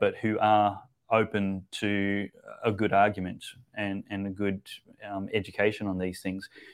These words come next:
Um, obviously, there's some people on the far left who will never listen, no matter how much sense you make and no matter how simple a point you make. Um, but to progress this movement, we have to give people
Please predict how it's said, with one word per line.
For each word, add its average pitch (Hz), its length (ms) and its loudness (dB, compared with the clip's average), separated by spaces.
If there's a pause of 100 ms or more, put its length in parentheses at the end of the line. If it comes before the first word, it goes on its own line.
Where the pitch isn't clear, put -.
(280)
Um, 98 280 2
obviously, 120 360 8
there's 98 200 4
some 101 200 0 (400)
people 107 240 8
on 101 180 6
the 95 280 6
far 98 260 8
left 98 340 4
who 101 260 0
will 104 120 2
never 104 240 8
listen, 101 320 2
no 92 100 2
matter 95 220 4
how 110 200 4
much - 460 -2
sense 101 340 -2
you 95 80 -2
make 92 220 -2
and 95 100 0
no 95 80 0
matter 95 220 2
how 95 160 0
simple 101 400 0
a - 40 -4
point 113 320 0
you 98 100 -4
make. 90 320 -8 (580)
Um, 95 480 2 (240)
but 110 180 6 (580)
to - 160 6
progress 147 600 8
this 101 200 -4
movement, 101 360 0
we 113 100 2
have 139 220 2
to 143 100 2
give 110 440 0
people 101 460 0